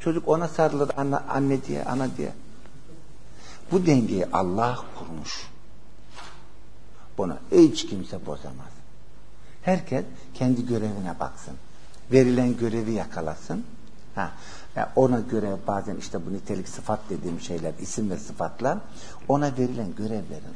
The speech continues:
adıdır. Herkes bunu yakalasın, bunu bilsin, bunu öğrenmeye çalışsın. Bunu tekrar kayıttan şöyle bir cetvel halinde yazın. Fıtri kimlik, neler öğrenebilirsin?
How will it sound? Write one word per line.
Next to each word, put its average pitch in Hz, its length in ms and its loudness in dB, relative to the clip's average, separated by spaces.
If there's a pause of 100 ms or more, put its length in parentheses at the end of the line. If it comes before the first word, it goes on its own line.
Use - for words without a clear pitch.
adıdır. - 640 -6 (1120)
Herkes 120 440 2
bunu 92 120 -2
yakalasın, 87 760 -4 (120)
bunu 101 220 -2 (120)
bilsin, 107 420 -4 (340)
bunu 143 160 12
öğrenmeye 90 580 8
çalışsın. 82 520 -4 (600)
Bunu 120 360 4 (260)
tekrar 107 400 0
kayıttan 95 500 -2
şöyle 95 360 -2
bir 95 240 -2 (440)
cetvel 107 440 -2
halinde 90 380 -2
yazın. 104 400 -2 (420)
Fıtri 113 440 0
kimlik, 76 340 -6 (320)
neler 95 300 0
öğrenebilirsin? 71 880 -6